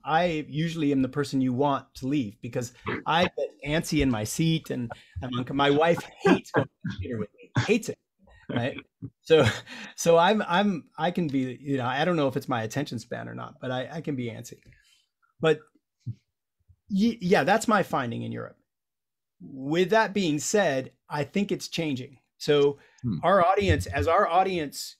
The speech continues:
Speaker 1: y-, grows younger, so we, there, there was a huge sweet spot for us. We kind of, and this was about nineteen, this nineteen, nineteen thirteen, no, it was two thousand thirteen, two thousand fourteen to about two thousand eighteen.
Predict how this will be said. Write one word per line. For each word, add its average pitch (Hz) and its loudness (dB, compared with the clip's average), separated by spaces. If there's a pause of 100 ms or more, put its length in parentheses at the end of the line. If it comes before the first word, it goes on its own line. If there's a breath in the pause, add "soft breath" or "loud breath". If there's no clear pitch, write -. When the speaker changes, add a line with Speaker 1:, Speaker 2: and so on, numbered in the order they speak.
Speaker 1:
y-, 131 -18 (240)
grows 147 2
younger, 135 -2 (260)
so - -2
we, 180 0
there, 208 4
there 180 4
was 214 4
a 151 4
huge 202 4
sweet 180 -4
spot 135 -2
for 123 -6
us. 117 -12
We 165 -2
kind 190 0
of, 165 -2
and 147 -2
this 185 0
was 208 0
about 156 2
nineteen, 185 -4
this 175 -4
nineteen, 127 -4
nineteen 208 0
thirteen, 180 -2
no, 117 -6
it - -12
was 104 -16
two - -2
thousand 208 0
thirteen, 147 -2 (240 soft breath)
two 190 -2
thousand 185 2
fourteen 156 0
to 139 0
about 127 0
two 180 -6
thousand 165 2
eighteen. 127 -6